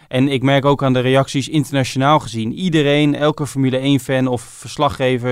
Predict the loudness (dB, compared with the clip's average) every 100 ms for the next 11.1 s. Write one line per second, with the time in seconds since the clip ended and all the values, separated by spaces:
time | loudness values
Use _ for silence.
0 | 0 2 0 -2 -4 -4 -2 0 0 0
1 | -2 -4 -4 -4 -4 -2 0 0 0 -2
2 | -2 -4 -4 -2 -2 -2 -4 -4 -6 -14
3 | -16 -20 _ -6 -2 2 2 2 -2 0
4 | 2 4 4 0 -2 -4 -4 -2 -4 -2
5 | 0 0 0 -6 -4 -6 -6 -2 0 0
6 | 0 0 0 -2 -2 0 -2 -2 -2 -6
7 | -2 -2 0 -2 -2 -2 -4 -6 -6 -6
8 | -4 -6 -6 -8 -6 -6 -6 -6 -2 -2
9 | -2 -2 -2 -2 -4 -6 -6 -6 -6 -6
10 | -4 -4 -2 -2 -4 0 0 0 -2 -4